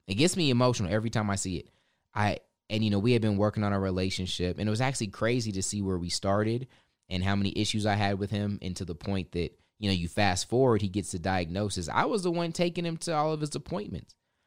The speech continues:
And so there was this one appointment, man. Ah, it's getting me. Uh, for those of you guys that have seen my setup in my casita at my house, I have, like, a lot of pictures behind me, and I almost put that one up there, but it, it does get me sad, so I put a different picture up with him.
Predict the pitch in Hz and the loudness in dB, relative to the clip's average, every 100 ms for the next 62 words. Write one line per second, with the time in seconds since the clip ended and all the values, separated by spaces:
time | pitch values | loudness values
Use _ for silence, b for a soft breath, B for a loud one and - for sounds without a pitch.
0 | _ _ _ _ 107 101 - 104 104 95 | _ _ _ _ -2 0 2 2 4 2
1 | 90 82 107 113 101 85 80 80 95 104 | 2 0 0 2 0 -2 -6 -6 -2 0
2 | 104 - 104 98 82 69 82 85 78 85 | 0 -2 -2 -2 -4 -4 -4 -4 -4 -8
3 | _ _ _ _ _ _ _ _ - _ | _ _ _ _ _ _ _ _ -20 _
4 | _ - 110 139 156 156 143 120 139 165 | _ 2 6 8 8 6 2 2 6 6
5 | 139 117 104 - _ _ _ _ _ _ | 6 2 0 -6 _ _ _ _ _ _
6 | 107 107 104 - 117 143 147 135 120 110 | 0 2 0 -2 0 0 4 2 2 -2
7 | 120 117 92 - 117 104 98 98 92 90 | -2 0 0 0 0 0 -2 -2 -2 -2
8 | 87 - _ 95 - 113 101 82 87 85 | -6 -10 _ -8 -4 0 0 0 -2 -2
9 | 98 92 90 90 104 98 90 85 - 85 | -2 -2 -2 -2 -2 -2 -4 -8 -8 -10
10 | 87 87 78 - 104 90 80 82 90 87 | -8 -10 -10 -8 -8 -8 -6 -4 -4 -4
11 | 82 76 - 101 120 127 110 - - 113 | -4 -8 -4 2 2 4 2 0 0 2
12 | 110 95 95 95 101 - 104 104 95 82 | 2 2 2 0 0 0 0 2 0 -2
13 | 101 - 95 95 131 131 113 107 110 - | -6 -4 -6 0 2 4 2 2 2 0
14 | 104 95 85 92 - 95 98 85 80 85 | 0 0 0 0 2 2 2 0 -4 -4
15 | - 73 80 80 | -4 -8 -6 -6